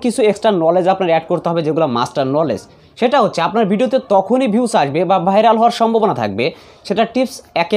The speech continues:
একে আপনাদেরকে বলবো। নাম্বার ওয়ান, কনটেন্ট, কনটেন্ট কোয়ালিটি। কনটেন্ট কোয়ালিটি বলতে কী বোঝানো হয়েছে? আমি যে ভিডিওটা আপনাদের মাঝে উপহার দিচ্ছি,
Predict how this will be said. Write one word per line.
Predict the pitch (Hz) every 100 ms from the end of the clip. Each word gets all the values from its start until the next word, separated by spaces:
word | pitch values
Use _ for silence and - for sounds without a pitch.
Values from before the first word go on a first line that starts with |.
| 196
একে | 185
আপনাদেরকে | 170 160 151 143 120
বলবো। | 110 101 160
নাম্বার | 233 247 226
ওয়ান, | 226 220
কনটেন্ট, | 220 185 123 90 - - - - -
কনটেন্ট | 220 220 240 -
কোয়ালিটি। | 196 180 131 101 85 - _ 190
কনটেন্ট | 240 240 269 226
কোয়ালিটি | 202 226 233 240
বলতে | 247 233 226
কী | 220 202
বোঝানো | 180 156 123
হয়েছে? | 104 92 78 - - - - -
আমি | 196 233
যে | 269 180
ভিডিওটা | 180 208 208 220
আপনাদের | 214 214 214
মাঝে | 220 208 - 165
উপহার | 185 208 165
দিচ্ছি, | 127 135